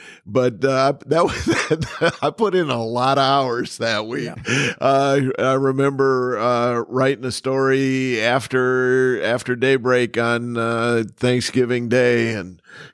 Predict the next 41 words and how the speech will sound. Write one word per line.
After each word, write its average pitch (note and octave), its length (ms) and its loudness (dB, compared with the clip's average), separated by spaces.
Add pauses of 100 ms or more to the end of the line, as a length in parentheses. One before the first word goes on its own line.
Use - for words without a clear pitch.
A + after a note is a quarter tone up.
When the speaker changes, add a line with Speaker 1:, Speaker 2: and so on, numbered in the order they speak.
Speaker 1:
getting A#2+ 240 2
it A2+ 80 -2
filed A#2+ 480 2
and, A2 240 -8
uh, A2+ 240 -4
getting A2+ 280 -2
home A#2+ 220 0
so A2+ 140 0
I A2 60 0
could G#2 120 -2
take A2+ 160 0
a A2+ 60 0
nap A#2+ 360 0
in G#2+ 140 -8
order A2+ 220 0
to A2 80 2
have G#2+ 180 2
Thanksgiving A2 640 -2
dinner. A2+ 320 -2 (400)
Um, A#2 640 0
but C3 220 2
it C#3 120 2
was, C3 460 0
uh, B2 280 0 (100)
that, D3 360 2
and C3+ 160 2
that F#3+ 140 2
was F#3+ 140 0
just - 240 -2
the A#2+ 80 -2
beginning. G#2 580 -2
I G#2 60 -6
mean, A#2 180 -2
there C3+ 120 2
were A#2 140 0
battles G#2 720 -2
for, G#2+ 560 -6
for G#2+ 220 -6
two C3+ 260 2
years A#2 520 2
about G2 380 -4